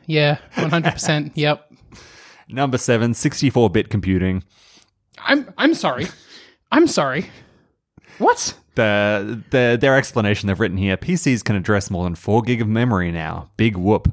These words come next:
Speaker 2: We want more native sixty-four bit apps."
Speaker 1: Oh, okay, okay.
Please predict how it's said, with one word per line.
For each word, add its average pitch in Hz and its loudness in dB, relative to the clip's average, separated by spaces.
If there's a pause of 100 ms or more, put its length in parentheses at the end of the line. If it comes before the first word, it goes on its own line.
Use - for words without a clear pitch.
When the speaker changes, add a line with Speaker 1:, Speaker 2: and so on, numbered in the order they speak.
(120)
Speaker 2:
We 117 2
want 107 2
more 110 2
native 113 2
sixty-four - 0
bit 104 0
apps." - -4 (1300)
Speaker 1:
Oh, 220 4 (140)
okay, 202 0 (100)
okay. 180 -2